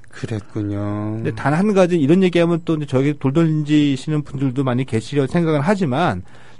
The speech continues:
Speaker 2: 대신에 비인기 종목에서는 소질이 있고 본인의 의지가 있어서 어, 이 길을 꼭 가겠다라고 해서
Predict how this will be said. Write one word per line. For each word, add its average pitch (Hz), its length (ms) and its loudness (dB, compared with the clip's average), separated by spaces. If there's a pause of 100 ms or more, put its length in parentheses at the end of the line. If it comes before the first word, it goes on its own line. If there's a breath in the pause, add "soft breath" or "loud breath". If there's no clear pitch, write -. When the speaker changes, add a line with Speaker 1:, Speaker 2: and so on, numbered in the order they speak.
(120)
Speaker 2:
대신에 151 640 2
비인기 143 460 2
종목에서는 123 720 0 (320 loud breath)
소질이 196 500 2
있고 156 220 2
본인의 127 420 0
의지가 123 360 2
있어서 135 460 0 (400 loud breath)
어, 120 380 -6
이 127 100 2
길을 151 240 4
꼭 139 140 -10
가겠다라고 104 1040 -2
해서 143 340 2